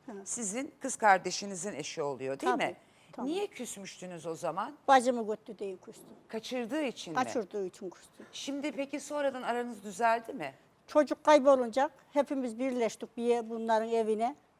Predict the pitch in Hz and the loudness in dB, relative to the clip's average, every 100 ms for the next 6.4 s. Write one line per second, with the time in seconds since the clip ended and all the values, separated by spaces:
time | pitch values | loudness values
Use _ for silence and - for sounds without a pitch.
0 | _ _ - 294 262 240 240 214 190 185 | _ _ 2 8 8 8 4 4 0 -4
1 | 202 190 226 208 202 202 226 202 180 - | -4 2 2 2 -2 -4 -6 -6 -8 -12
2 | 180 - - _ - 220 277 - 196 202 | -16 -16 -20 _ -12 -6 -6 -6 -12 -20
3 | - _ _ _ _ _ - 240 240 269 | -20 _ _ _ _ _ -4 -2 2 2
4 | 214 208 202 - 247 311 302 311 330 262 | 2 0 -2 -6 8 10 10 8 8 8
5 | 262 294 277 302 403 359 - - - 190 | 8 4 2 -2 2 2 0 -10 -10 -8
6 | 196 190 - | -6 -8 -8